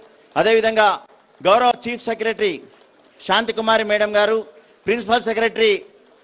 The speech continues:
పిఆర్ అండ్ ఆర్డి సందీప్ కుమార్ సుల్తానియా గారు, శరత్ గారు, సెక్రటరీ ట్రైబల్ వెల్ఫేర్ నరసింహారెడ్డి గారు, ఐఏఎస్ డైరెక్టర్ టిఎల్ఐ, మరియు జిల్లా కలెక్టర్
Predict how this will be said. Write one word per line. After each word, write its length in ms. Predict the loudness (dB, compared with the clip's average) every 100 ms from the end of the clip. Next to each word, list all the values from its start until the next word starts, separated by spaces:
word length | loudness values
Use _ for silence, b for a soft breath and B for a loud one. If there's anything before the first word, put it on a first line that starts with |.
| _ _ _ _ _
పిఆర్ 240 | 2 4 2
అండ్ 180 | 0
ఆర్డి 360 | 0 2 -2 -6 -14 -8
సందీప్ 320 | -4 -4 -6
కుమార్ 260 | -2 0
సుల్తానియా 460 | 0 -4 -2 0 0
గారు, 380 | 2 0 0 -6 -14 _ _ -6
శరత్ 380 | 0 0 0
గారు, 400 | 2 2 2 -2 -6
సెక్రటరీ 640 | -6 -6 -4 -4 -2 -2 -4 -16 _ _
ట్రైబల్ 340 | 0 2 2
వెల్ఫేర్ 420 | 2 0 -2 -4 -6 _ _ -6
నరసింహారెడ్డి 580 | -4 -2 0 2 2
గారు, 340 | 2 2 2 -4 -8 -20 _ _ -4
ఐఏఎస్ 540 | 0 2 0 -2 -12 -14
డైరెక్టర్ 440 | -2 2 2 -2 -6
టిఎల్ఐ, 500 | 0 0 2 0 -2 -10 -20 _ _ -20 _ _
మరియు 240 | 0 2 2
జిల్లా 340 | 0 2 2
కలెక్టర్ 500 | 2 -2 -2 0 -2